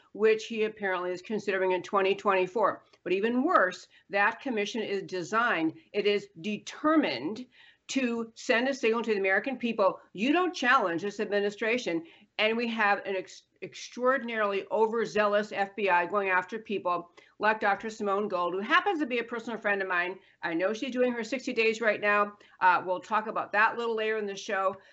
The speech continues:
But what I really wanna say in the first five is, it's one thing to say election integrity, it, it matters, 'cause it really, really does.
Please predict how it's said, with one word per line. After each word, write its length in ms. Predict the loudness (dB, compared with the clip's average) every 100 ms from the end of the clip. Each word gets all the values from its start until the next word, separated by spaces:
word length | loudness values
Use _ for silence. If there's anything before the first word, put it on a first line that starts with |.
| _
But 140 | -2
what 80 | 0
I 20 |
really 240 | 0 0 2
wanna 240 | 2 2
say 180 | 0 -2
in 100 | -2
the 80 | -4
first 280 | -4 -6 0
five 300 | 2 2 2
is, 320 | -4 -6 -12 _ _ _ _ _ _
it's 180 | -6 -4
one 320 | -2 2 4
thing 160 | 4 0
to 80 | -2
say 140 | -2
election 420 | -2 0 -2 -2
integrity, 720 | -4 -2 -2 -2 -2 -4 -6
it, 120 | -8 -6
it 100 | -2
matters, 440 | 2 4 2 0
'cause 180 | -4 -4
it 120 | -4
really, 280 | -2 -2 -2
really 260 | 2 4 4
does. 440 | 2 0 -2 -6